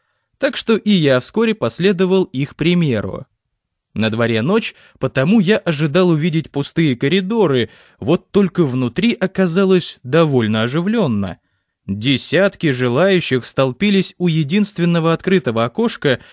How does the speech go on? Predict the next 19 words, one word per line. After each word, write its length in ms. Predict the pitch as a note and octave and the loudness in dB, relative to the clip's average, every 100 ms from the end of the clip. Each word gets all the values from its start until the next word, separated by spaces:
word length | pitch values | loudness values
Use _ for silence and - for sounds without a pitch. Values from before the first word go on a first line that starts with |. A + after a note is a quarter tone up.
| - | -12
и 100 | - | -2
еще 300 | G3+ G3 B3+ | 0 0 2
несколько 460 | A3+ D#3+ - C#3 C3+ | 2 2 -2 -4 -4
человек 480 | - C#3 C3+ B2 G2 | -2 -2 0 0 0
были 300 | G2+ G#3+ F#3 | -2 2 2
заняты 580 | D3 G3+ F#3 F#3 F3 C3+ | 2 2 2 2 0 0
заполнением 720 | C#3+ F#3+ C#3+ C#3 F3+ E3 D3+ | -2 0 0 2 2 2 0
каких-то 440 | D#3 - A#2 - | -2 -4 -6 -6
бланков. 720 | A#2+ D#3 F#3 A#2+ - F#2+ - _ _ _ _ _ _ | -4 -2 0 -2 -6 -12 -12 _ _ _ _ _ _
Пришлось 500 | - A2 - C#3 A3 | -6 -6 -2 0 0
встать 380 | - - G3 G3+ | -2 -2 -2 -2
в 100 | B2+ | -2
очередь, 560 | C3+ C3 C3 A#2+ G#2 - _ _ _ - | 0 0 -2 -2 -4 -10 _ _ _ -4
но 300 | B2+ F#3 D3+ | 0 2 2
я 180 | D3+ | 4
уже 180 | D3+ C#3+ | 2 2
никуда 360 | C#3+ C3 C#3+ D3 | -2 -2 0 0
не 100 | C#3+ | 0
тороплюсь, 640 | D3 D3+ D#3+ G3+ C#3 G2 | 0 0 0 0 0 -2